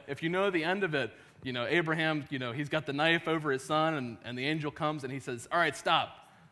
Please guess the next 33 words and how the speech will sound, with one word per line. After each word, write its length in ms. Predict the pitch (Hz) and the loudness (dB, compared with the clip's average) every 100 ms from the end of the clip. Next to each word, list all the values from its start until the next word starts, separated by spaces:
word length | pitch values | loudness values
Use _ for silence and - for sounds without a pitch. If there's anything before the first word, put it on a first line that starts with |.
| - | -10
You 100 | 131 | -6
know, 140 | 117 | -6
now 400 | 113 160 190 214 | -4 2 4 6
I 180 | 202 190 | 6 6
know, 640 | 180 202 226 160 131 131 - - _ _ _ _ _ - | 4 4 6 6 4 0 -6 -20 _ _ _ _ _ -4
now 260 | 170 220 | 2 2
I 140 | 196 190 | 4 2
know 220 | 208 247 | 2 0
that 140 | 208 | 0
you 100 | 165 | -2
will 80 | 190 | -2
be 140 | 160 143 | -2 -4
faithful 760 | - 180 185 185 143 110 107 - - | -4 -2 -2 -2 -8 -8 -10 -18 -8
to 100 | 143 | -4
me. 240 | 139 120 | -2 -4
Now 220 | 117 180 | 0 2
I 120 | 190 180 | 2 2
know 180 | 190 | 2
that 120 | 165 127 | 2 0
you 120 | 135 | -4
truly 380 | - 190 170 139 | -4 -4 -4 -4
believe 420 | 123 123 123 117 | -4 -4 -4 -6
what 120 | 110 | -8
you 100 | 113 | -10
say 140 | 120 117 | -8 -8
you 120 | 110 | -8
believe, 280 | 120 214 127 | -8 -8 -8
Abraham." 400 | 104 107 101 101 | -10 -12 -14 -12
And 100 | 113 | -12
I'm 80 | |
paraphrasing, 640 | 120 190 120 107 101 - 95 _ _ - - _ - | -6 -6 -6 -8 -12 -14 -18 _ _ -20 -20 _ -8
you 100 | 135 | -6
know, 200 | 117 | -6